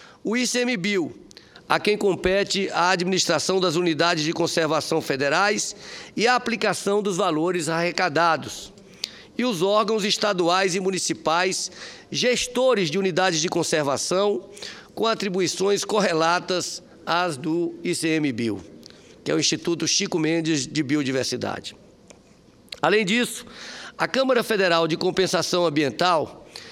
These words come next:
estabelece prioridades e diretrizes para a aplicação das verbas.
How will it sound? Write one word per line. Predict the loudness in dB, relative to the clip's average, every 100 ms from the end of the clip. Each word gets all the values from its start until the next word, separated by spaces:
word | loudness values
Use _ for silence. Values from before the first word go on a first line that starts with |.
| -14 -8
estabelece | -2 0 2 2 2 0
prioridades | -2 2 2 2 2 4 4 0 -4 -6 -8
e | -4
diretrizes | 0 0 0 -2 -2 -2 -2
para | -2 0
a |
aplicação | 0 -2 -2 0 0
das | 0 0
verbas. | 2 4 2 -2 -6 -10